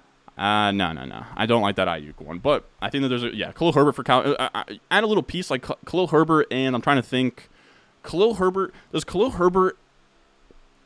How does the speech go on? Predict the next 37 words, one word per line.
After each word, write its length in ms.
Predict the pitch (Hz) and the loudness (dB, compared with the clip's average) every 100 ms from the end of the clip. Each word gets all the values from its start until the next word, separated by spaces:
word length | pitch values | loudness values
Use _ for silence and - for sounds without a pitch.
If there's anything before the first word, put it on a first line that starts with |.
| _ _ | _ _
and 160 | 135 117 | -6 -4
Terry 260 | - 143 143 | 0 2 2
McLaurin 400 | 127 123 131 135 | 0 0 2 2
or 60 | |
D 140 | 113 123 | 0 0
J 160 | 120 | 0
Moore 240 | 101 107 123 | 2 0 2
get 200 | 110 131 | 0 0
me 120 | 127 | 2
there? 240 | 139 156 - | 2 0 -4
'Cause 100 | 120 | -4
I 80 | 110 | -2
think 160 | 151 | 2
I 80 | 139 | 2
would 260 | 110 120 110 | 4 2 2
do 140 | 110 | 0
that. 240 | 92 85 | 0 -2
Khalil 180 | - 139 | 0 2
Herbert 240 | 156 165 151 | 4 2 2
or 160 | 123 | 0
Terry 180 | 110 131 | 2 2
McLaurin, 400 | 120 - 120 117 | 2 0 0 0
I 80 | 104 | -2
would 260 | 95 110 113 | -2 -4 -2
do 160 | 113 | -2
that. 300 | 110 107 107 - - - | 0 0 -2 -6 -20 -8
If 80 | 127 | -2
I 100 | 131 | -2
could 120 | 175 | -2
do 100 | 139 | -2
Nico 240 | 117 135 | -2 -2
Collins 380 | 113 123 117 120 | -4 -2 -2 -2
straight 200 | - 113 | -2 -2
up 160 | 113 - | -2 -2
for 280 | - 113 117 | -4 -4 0
Calvin 280 | 120 110 | 0 0
Ridley, 420 | 104 107 104 98 | 0 0 2 0